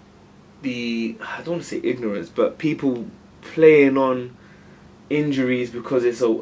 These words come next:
it's a monumental period of time, not letting the body heal enough, going straight into a competition, like, a week after domestic competitions,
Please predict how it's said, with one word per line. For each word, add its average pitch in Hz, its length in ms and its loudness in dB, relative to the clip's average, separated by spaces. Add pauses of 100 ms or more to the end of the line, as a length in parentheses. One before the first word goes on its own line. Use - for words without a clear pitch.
it's 120 140 -10
a 110 120 -2
monumental 131 880 -2
period 123 380 0
of 113 120 -4
time, 143 460 0 (220)
not 139 160 2
letting 123 240 0
the 123 60 -2
body 113 340 0
heal 147 540 4 (300)
enough, 139 540 0 (260)
going 120 220 2
straight 156 360 4
into 143 140 -4
a 127 60 -2
competition, 139 880 0 (380)
like, - 320 0
a 113 80 -2
week 123 340 2
after 123 460 2
domestic 127 500 -4
competitions, 131 800 -4